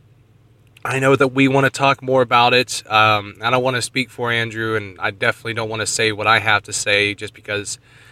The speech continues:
whenever we do these things, we always tell ourselves, "Just save it for the pod, you know, save it for the pod. Don't let anyone know about it." And so that's, that's what we're gonna try and do. And honestly,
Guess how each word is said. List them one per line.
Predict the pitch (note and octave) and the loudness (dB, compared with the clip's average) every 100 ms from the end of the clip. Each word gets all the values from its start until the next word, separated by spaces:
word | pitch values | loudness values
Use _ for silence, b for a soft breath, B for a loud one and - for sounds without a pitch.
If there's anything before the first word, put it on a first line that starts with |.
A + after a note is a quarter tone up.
| b b b b | b b b b
whenever | A2+ B2 C#3+ | -4 0 4
we | D3 C#3+ | 4 4
do | C#3 C#3 | 4 2
these | C3 B2 | 2 -2
things, | C3 B2 A#2 | 0 -2 -2
we | A2+ | 0
always | A2+ A2+ | 0 0
tell | - A#2 | -2 0
ourselves, | A2+ - A2 G#2+ | 0 0 -2 -2
"Just | - C#3 - | 0 2 2
save | D3+ F3+ F3+ | 4 4 4
it | E3 | 2
for | E3+ | -2
the | D#3+ | -2
pod, | D#3+ D#3 C#3 F#2+ F#2+ | 0 4 4 2 0
you | |
know, | A2 F#2+ | -6 -6
save | - E3 G3+ | 0 2 2
it | |
for | G3+ | 2
the | F#3 | 0
pod. | E3+ E3 B2 G#2 | 2 2 4 2
Don't | A#2+ E3+ | 0 0
let | F3 F3 | 2 2
anyone | F3+ F3+ F3 | 2 2 0
know | E3+ D#3+ | 0 2
about | A2+ G2+ F2+ E2+ | 2 2 2 0
it." | |
And | F2 E2+ | -6 -18
so | - F#2+ | -8 -2
that's, | G2+ - - - _ - | -2 -2 -8 -8 _ -20
that's | F#2+ - | -20 -14
what | F#2+ | -8
we're | G2 | -4
gonna | G2+ | -4
try | - G#2 | -2 -2
and | G2+ G2 | -2 -2
do. | F#2 E2 - b b b b b - | -6 -6 -16 b b b b b -8
And | F#2+ G2+ G#2 G#2+ | -4 -2 0 2
honestly, | C3 E3 D3+ D#3 D#3 D#3+ | 2 4 2 4 2 0